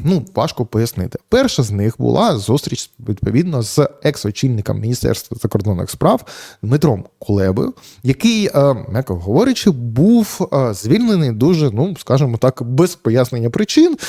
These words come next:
і відверто через, а, е, точно конфлікт з нашим, е, тоді ще головою Офісу Президента Андрієм Єрмаком. Там нещодавно вийшло інтерв'ю в "Українській правді" пана Дмитра.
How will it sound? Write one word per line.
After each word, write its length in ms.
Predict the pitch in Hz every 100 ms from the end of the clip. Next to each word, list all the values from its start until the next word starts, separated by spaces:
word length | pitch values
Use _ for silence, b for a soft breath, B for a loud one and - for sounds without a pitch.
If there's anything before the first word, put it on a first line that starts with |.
| B
і 300 | 123 226 233
відверто 540 | 117 104 139 190 156 127
через, 480 | - 135 147 - -
а, 180 | - 107 - -
е, 800 | 120 117 117 113 110 107 107 110
точно 380 | 107 151 156 123
конфлікт 520 | - 98 98 147 156 - B B B
з 180 | 104 104 135 135 127 113 90
нашим, 640 | 95 101 135 147 - 123 - _ _ _ _ -
е, 160 | 107
тоді 380 | 104 110 117 147
ще 300 | - - 120
головою 580 | 95 90 98 127 101 90
Офісу 300 | - - -
Президента 720 | - 98 107 147 190 160 131 -
Андрієм 440 | - 90 123 123 98
Єрмаком. 480 | 110 104 - - - B 165 -
Там 340 | 180 160 123
нещодавно 500 | 131 131 143 123 104
вийшло 460 | 101 117 - 101 98
інтерв'ю 440 | 101 101 107 98 90
в 40 | 90
"Українській 360 | 104 98 -
правді" 360 | 95 98 95 - -
пана 260 | 98 95 95
Дмитра. 420 | 110 180 247 240